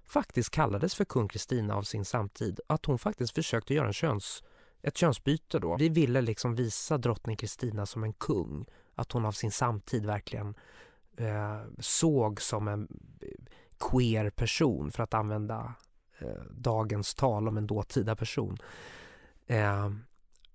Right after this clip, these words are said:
men, och vi började faktiskt i plakatet när vi skrev manus. Vi skrev liksom väldigt tydligt, "Jag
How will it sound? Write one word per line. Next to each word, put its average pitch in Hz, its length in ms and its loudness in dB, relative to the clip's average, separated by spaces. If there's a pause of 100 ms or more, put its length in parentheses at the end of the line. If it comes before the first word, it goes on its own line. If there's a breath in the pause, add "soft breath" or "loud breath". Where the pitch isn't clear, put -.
(200)
men, 123 440 2 (1080)
och 139 220 2
vi 127 80 6
började 175 520 6
faktiskt - 420 -2
i 107 60 -2
plakatet - 800 -4
när 120 140 0
vi 113 100 0
skrev 110 320 -2
manus. 160 440 2
Vi 170 60 2
skrev - 380 -2
liksom 113 200 -2
väldigt 104 220 -4
tydligt, 117 560 -2
"Jag 165 300 4